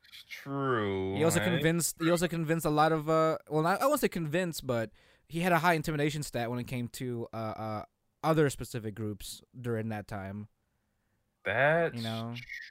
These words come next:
Speaker 1: true.
Speaker 2: So, I don't know, does intimidation d-, uh, stem from charisma?
Speaker 1: Yeah, it does.
Speaker 2: Okay, yeah, so
Speaker 1: Oddly enough.
Speaker 2: probably had a plus four charisma, uh, I mean, plus four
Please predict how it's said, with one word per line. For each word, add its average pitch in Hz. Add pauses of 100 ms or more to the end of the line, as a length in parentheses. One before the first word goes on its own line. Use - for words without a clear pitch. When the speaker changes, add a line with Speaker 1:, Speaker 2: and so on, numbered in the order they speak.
(220)
Speaker 1:
true. 73 (440)
Speaker 2:
So, 107
I 131
don't 156
know, 156 (100)
does 143
intimidation 170
d-, 135
uh, 139
stem 151
from 143
charisma? 156 (460)
Speaker 1:
Yeah, 117
it 117
does. 92 (160)
Speaker 2:
Okay, 104
yeah, 120
so 143 (100)
Speaker 1:
Oddly -
enough. 95 (800)
Speaker 2:
probably 220
had 196
a 165
plus -
four 180
charisma, 185
uh, 147
I -
mean, 139
plus 156
four 165